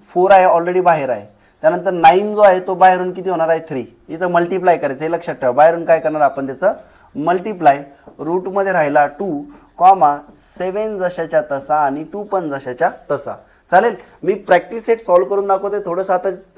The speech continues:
असं ॲझ्युम करतोय की तुम्हाला बेसिक कन्सेप्ट माहीत असेल, म्हणून थोडंसं फास्ट दाखवतोय. चालेल ना? आता या दोघांचं मल्टिप्लाय केलं तर किती आलं बाळांनो? ट्वेल्व.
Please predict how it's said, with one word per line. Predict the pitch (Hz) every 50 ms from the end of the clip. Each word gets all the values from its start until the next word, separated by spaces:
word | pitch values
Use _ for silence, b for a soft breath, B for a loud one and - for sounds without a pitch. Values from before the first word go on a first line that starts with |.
| _
असं | - 170 175 214 208
ॲझ्युम | 196 190 180 208 214 202
करतोय | - 202 190 196 208 196 190
की | 185
तुम्हाला | 185 185 190 190
बेसिक | 170 156 160 160 - 190 -
कन्सेप्ट | - 160 156 - 196 196 180
माहीत | 175 180 175 -
असेल, | 135 123 - 120 107 - b b b b b b -
म्हणून | 165 190 190
थोडंसं | 190 175 180 - 226
फास्ट | 214 - 170 160 160 147
दाखवतोय. | 143 139 127 - 123 117 113
चालेल | 120 170 196 240 240
ना? | 208 143 - B B B B B B B B
आता | - 202 196
या | 185 170
दोघांचं | 165 190 190 214 214 214 214 208
मल्टिप्लाय | 202 196 190 208 208 196 202 202 190
केलं | 196 202 196 190 185
तर | 190
किती | 185 202 185 208
आलं | 196 190 190
बाळांनो? | 185 180 185 180 180
ट्वेल्व. | 175 - 165 165 180 202